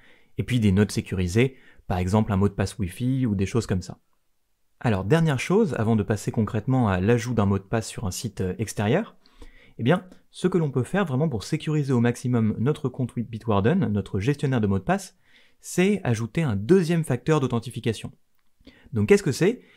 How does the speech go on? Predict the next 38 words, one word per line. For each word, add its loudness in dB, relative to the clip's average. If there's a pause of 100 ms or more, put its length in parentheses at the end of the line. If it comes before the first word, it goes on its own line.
(160)
Eh -6
bien, 4
c'est 0
un 2
mot 4
de -10
passe -2
qui -6
va 2
changer 0
régulièrement 2 (300)
et 0
qui -2
va 2
vous 0
permettre 0
finalement 0
de 0
renforcer 0
la -2
sécurité 0
puisque -2 (400)
non 6
seulement 2
pour 0
accéder 2
à 4
votre 0
compte, -2 (300)
vous 2
allez 6
avoir 2
besoin 2
d'un 2
mot 2
de -8
passe -4
principal, -2